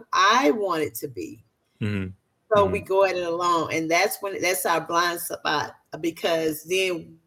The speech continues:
Speaker 1: we hinder what could very well be something great. Because, and then, and then we put a lot of pressure on ourselves, a lot of stress on ourselves to do something that we could probably do with someone else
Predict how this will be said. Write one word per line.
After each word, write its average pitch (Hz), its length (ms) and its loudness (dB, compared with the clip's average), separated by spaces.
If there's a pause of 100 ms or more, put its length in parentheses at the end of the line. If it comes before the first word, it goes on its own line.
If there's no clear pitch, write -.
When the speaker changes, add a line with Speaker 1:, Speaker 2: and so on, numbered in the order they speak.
Speaker 1:
we 208 180 0
hinder 202 600 -2 (340)
what 185 200 0
could 165 320 0
very 180 180 6
well 180 340 4
be 180 100 -2
something 170 500 0 (160)
great. 165 440 2 (840)
Because, 151 600 4
and 170 200 -2
then, 165 320 -2
and 208 120 -2
then 247 200 4
we 302 100 8
put 339 160 2
a 330 40 6
lot 302 180 6
of 285 160 -2
pressure 294 320 2
on 269 80 2
ourselves, - 840 0 (800)
a 196 60 0
lot 226 160 4
of 226 60 2
stress 247 260 0
on 233 120 0
ourselves 220 600 2
to 185 60 -4
do 208 140 2
something 202 320 -4
that 185 120 -4
we 196 120 -2
could 175 180 -4
probably 196 280 -2
do 190 200 -4
with 175 100 -6
someone 175 300 -6
else 175 360 -4